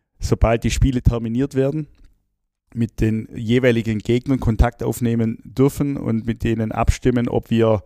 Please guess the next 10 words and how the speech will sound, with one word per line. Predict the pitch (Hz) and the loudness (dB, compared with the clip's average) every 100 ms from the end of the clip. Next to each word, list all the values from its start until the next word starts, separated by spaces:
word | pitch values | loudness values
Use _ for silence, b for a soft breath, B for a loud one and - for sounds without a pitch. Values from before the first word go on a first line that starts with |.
| B B B | B B B
ausweichen | 123 127 - 135 127 123 | 2 2 4 2 2 0
oder | 117 110 | 0 0
auch | 104 117 | 0 2
nicht, | 143 - | 0 2
damit | 117 113 | 2 2
die | 110 | 0
auch | 104 107 110 - | 2 2 0 0
Hotelbuchungen | 107 - 117 123 127 123 117 123 120 117 | 0 4 2 4 2 2 0 0 0 -4
et | - 107 | -6 -4
cetera, | 117 117 113 113 113 113 | -2 0 0 0 0 -2